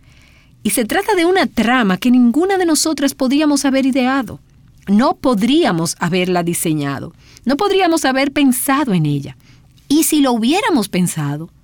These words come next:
no podríamos haber hecho que esto ocurriera. Solo Dios podía hacerlo. Como resultado de que la vida de Cristo fue colocada en el vientre de María por el poder del Espíritu Santo,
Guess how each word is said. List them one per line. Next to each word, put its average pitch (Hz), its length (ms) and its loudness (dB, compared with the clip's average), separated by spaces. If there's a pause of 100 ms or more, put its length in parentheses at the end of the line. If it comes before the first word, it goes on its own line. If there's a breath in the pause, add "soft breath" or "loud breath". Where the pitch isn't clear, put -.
(360 soft breath)
no 233 100 0
podríamos 302 560 0
haber 254 200 0
hecho 262 240 -2
que 226 180 -2
esto - 200 -4
ocurriera. 151 680 -4 (720 soft breath)
Solo 240 560 0
Dios 202 440 -2
podía 165 360 -4
hacerlo. 160 540 -10 (880 loud breath)
Como 208 200 2
resultado 262 720 0
de 220 140 -2
que 214 140 -2
la 208 180 0
vida 240 280 0
de 294 160 -2
Cristo 247 460 -2
fue 202 160 -4
colocada 220 520 -2
en 190 80 2
el 185 140 2
vientre 220 480 0
de 202 220 0
María 180 600 -2 (520 soft breath)
por 285 220 2
el 277 140 0
poder 226 400 0
del 285 120 2
Espíritu 262 720 -2
Santo, 151 600 -6